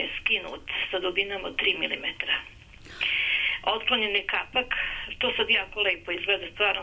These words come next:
hvala doktorki koja je to uradila. E sad,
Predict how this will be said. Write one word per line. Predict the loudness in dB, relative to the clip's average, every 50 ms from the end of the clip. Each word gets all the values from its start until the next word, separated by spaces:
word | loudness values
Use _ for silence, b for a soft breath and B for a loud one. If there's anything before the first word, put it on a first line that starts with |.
| -2
hvala | 0 2 2 2
doktorki | 0 0 -2 -2 -2 -2 -2 -2 -4 -2
koja | 0 2 2
je | 2 2 0
to | 2 4 4
uradila. | 6 6 6 6 4 4 4 4 4 4 2 0 -6 B B B B B B B B B B B B B B B B -4 -2
E | -2 -2 0 2
sad, | 2 2 2